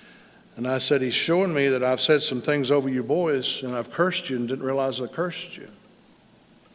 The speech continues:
And, uh, they said, "Well, Dad, you've been a good dad. You've been there for our games, and you've raised us right, you've taught us right." I said, "Yeah.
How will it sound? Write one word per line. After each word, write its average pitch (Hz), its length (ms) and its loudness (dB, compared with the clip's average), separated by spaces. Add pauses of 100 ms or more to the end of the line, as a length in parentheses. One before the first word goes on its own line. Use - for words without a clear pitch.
(1200)
And, 120 360 -2
uh, 107 300 -2
they 190 120 2
said, 254 220 4
"Well, 240 100 0
Dad, 330 340 -2
you've 311 140 2
been 262 140 0
a 214 60 2
good 294 340 -4
dad. 107 460 -2 (880)
You've 196 140 -2
been 240 140 2
there 214 160 2
for 180 140 2
our 156 100 2
games, 220 640 0
and 127 140 -8
you've - 340 -14
raised 220 320 4
us - 160 -2
right, 226 380 -2
you've 131 220 -10
taught 208 260 -2
us - 160 -4
right." 117 320 -4 (100)
I 131 100 -6
said, 123 200 -6
"Yeah. 165 240 2